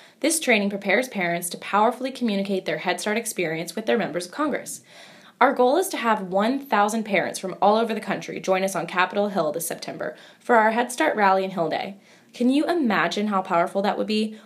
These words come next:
One thousand parents visiting Congress on the same day? I think I'd like to be a part of that monumental day if I were you. So contact Olivia to get a training scheduled for your parents today.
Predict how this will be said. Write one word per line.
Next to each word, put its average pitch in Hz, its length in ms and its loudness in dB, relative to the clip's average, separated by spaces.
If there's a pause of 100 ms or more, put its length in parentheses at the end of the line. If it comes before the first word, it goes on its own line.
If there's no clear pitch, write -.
One 226 240 2
thousand 220 380 2
parents 202 380 -2
visiting 202 320 -2
Congress 196 380 -4
on 202 120 0
the 190 40 -2
same 185 420 -2
day? 190 380 0 (400)
I 277 140 6
think 381 240 -2
I'd 359 140 2
like 339 140 2
to 339 60 -10
be 320 60 0
a 302 60 0
part 262 180 0
of 262 60 2
that 226 100 2
monumental 220 460 0
day 220 180 2
if 269 100 0
I 170 140 0
were 165 60 -4
you. 185 340 -4 (240)
So - 140 -2
contact 285 440 2
Olivia 214 360 2
to 196 80 -2
get 196 120 2
a 190 60 2
training 202 380 0
scheduled 180 400 -4
for - 120 -6
your 185 200 2
parents 220 420 -4
today. - 720 -4